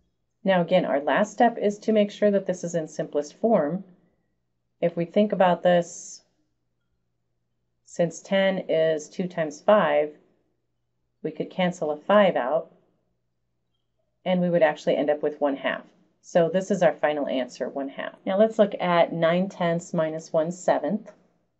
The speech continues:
Again, if we factor the ten, we get two times five. Seven is prime, so that means our L C D is going to be two times five times seven.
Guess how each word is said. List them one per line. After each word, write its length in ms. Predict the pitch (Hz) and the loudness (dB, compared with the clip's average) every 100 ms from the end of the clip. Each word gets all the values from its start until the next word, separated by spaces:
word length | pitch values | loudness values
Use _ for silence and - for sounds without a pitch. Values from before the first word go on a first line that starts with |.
| _ _ _ _ _ _ _ _ | _ _ _ _ _ _ _ _
Again, 280 | 151 170 175 | -4 0 2
if 160 | 190 185 | 0 0
we 60 | |
factor 420 | 170 - 156 - 196 | -2 2 2 2 2
the 120 | 208 | 2
ten, 560 | 208 185 160 180 240 - - | 2 0 0 0 -2 -6 -14
we 80 | 160 | -2
get 260 | 160 151 | 2 2
two 140 | - 160 | 0 -10
times 320 | - 196 196 | -4 -4 -4
five. 420 | - 151 131 117 - _ _ _ _ _ _ _ _ | -2 0 2 0 -2 _ _ _ _ _ _ _ _
Seven 420 | _ - 170 170 185 | _ 2 2 4 -2
is 160 | 190 | -6
prime, 560 | - 165 143 147 226 240 | -6 -2 -2 -2 -4 -6
so 380 | - - 165 165 | -16 -2 2 4
that 220 | 170 208 | 4 4
means 460 | 196 175 170 180 202 | 2 0 2 0 -2
our 240 | - 139 | -2 -2
L 180 | - 135 | 0 -2
C 240 | 143 - 170 | -4 -8 -6
D 480 | 139 135 151 196 196 _ _ _ _ _ _ _ _ _ _ _ _ - | -4 -2 -2 -4 -8 _ _ _ _ _ _ _ _ _ _ _ _ -8
is 340 | 147 143 143 | -2 -2 -2
going 240 | - 147 147 | -4 -6 -6
to 120 | 135 | -6
be 200 | 139 135 | -4 -6
two 360 | - 175 156 | -6 -8 -8
times 340 | 156 160 151 151 | -6 -6 -6 -6
five 320 | 160 127 123 | -4 -2 -4
times 260 | - 135 - | -8 -8 -8
seven. 540 | - 143 120 123 175 | -2 0 0 -4 -6